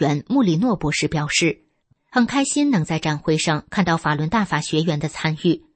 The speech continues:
他还表示，“中共对法轮大法的迫害令他非常不安。”他会和同僚讨论这个重大事件。维州上议院议员兼联盟党上议院党鞭菲恩在展览开幕典礼致辞中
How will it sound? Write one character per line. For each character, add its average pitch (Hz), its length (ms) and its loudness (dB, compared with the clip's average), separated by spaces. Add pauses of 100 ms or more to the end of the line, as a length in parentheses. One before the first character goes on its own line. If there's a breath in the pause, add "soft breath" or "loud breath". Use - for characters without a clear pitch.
(260)
他 175 140 -2
还 147 160 -4
表 151 220 -2
示， - 320 0 (260 soft breath)
“中 320 160 0
共 285 180 4
对 160 240 2
法 156 220 -2
轮 147 160 -4
大 170 160 0
法 147 160 -4
的 160 80 -4
迫 - 200 -2
害 - 340 -2
令 185 180 2
他 151 200 -4
非 - 200 -2
常 143 180 -4
不 156 120 -2
安。” 165 320 0 (280)
他 269 120 4
会 269 140 4
和 160 140 0
同 156 240 -2
僚 156 240 0
讨 156 240 -2
论 196 220 2
这 165 100 -2
个 143 100 -2
重 180 200 0
大 143 180 -4
事 147 200 -2
件。 151 320 0 (760)
维 240 160 6
州 294 240 4
上 294 200 2
议 175 180 0
院 175 180 2
议 170 180 0
员 143 300 0
兼 208 240 2
联 208 140 2
盟 226 160 0
党 156 240 0
上 208 220 2
议 165 180 0
院 170 100 0
党 147 220 -4
鞭 202 320 0
菲 262 260 0
恩 262 300 0
在 180 280 0
展 160 200 0
览 175 160 0
开 - 180 -2
幕 254 140 2
典 156 180 0
礼 160 120 0
致 254 160 -2
辞 - 200 -4
中 185 280 2